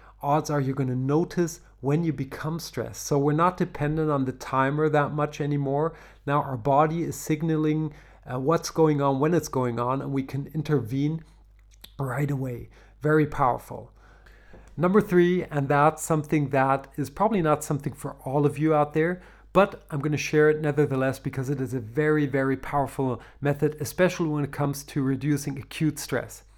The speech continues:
If you're completely stressed out and you want to detox from stress, I recommend doing this method. This is the Wim Hof breathing technique. Uh, Wim Hof is also known as the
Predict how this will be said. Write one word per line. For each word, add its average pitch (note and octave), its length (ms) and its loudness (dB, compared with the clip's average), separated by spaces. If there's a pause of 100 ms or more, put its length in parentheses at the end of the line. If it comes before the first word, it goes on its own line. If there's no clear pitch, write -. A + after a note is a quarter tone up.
(460)
If C#3 220 -6
you're G#3 180 6
completely D#3 480 -2
stressed C3+ 400 -2
out C3 360 0 (340)
and C#3 320 -4
you D3+ 100 2
want D3 420 2
to C#3 320 0 (280)
detox F#3 680 -2
from D#3 200 -2
stress, C3+ 440 -2 (100)
I D3+ 100 2
recommend C#3+ 600 2 (260)
doing D3+ 220 2
this D3 320 2 (260)
method. D3+ 420 0
This C#3+ 160 0
is D3 120 -4
the C#3+ 100 -4
Wim G3 260 4
Hof D#3 500 0
breathing D3 360 4
technique. - 640 -8 (840)
Uh, C3 60 -6
Wim F#3+ 220 4
Hof F3 280 4
is C#3+ 100 -2
also D3+ 320 0
known C#3+ 220 0
as A#2 160 -4
the C3+ 180 -6